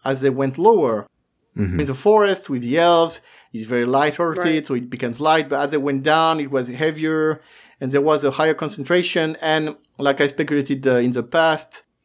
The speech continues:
Speaker 1: Barites could be related to, uh, the evil power that the God Hand has been using, because we know there are the four elements, and those make up, like,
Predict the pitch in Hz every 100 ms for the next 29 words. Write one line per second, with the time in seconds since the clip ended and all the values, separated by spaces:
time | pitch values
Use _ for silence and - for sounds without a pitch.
0 | _ _ _ _ _ _ _ _ - 151
1 | 170 175 165 - 156 135 180 160 156 156
2 | 165 160 143 135 - - 139 131 131 123
3 | 120 117 117 117 117 113 135 202 202 185
4 | 180 196 190 156 139 135 131 123 117 143
5 | 156 151 139 131 135 151 180 160 131 123
6 | 139 131 139 156 160 160 151 147 139 127
7 | 127 123 120 117 - 160 160 151 151 151
8 | 151 - 117 123 113 113 139 143 147 143
9 | 131 131 131 123 - 104 104 110 -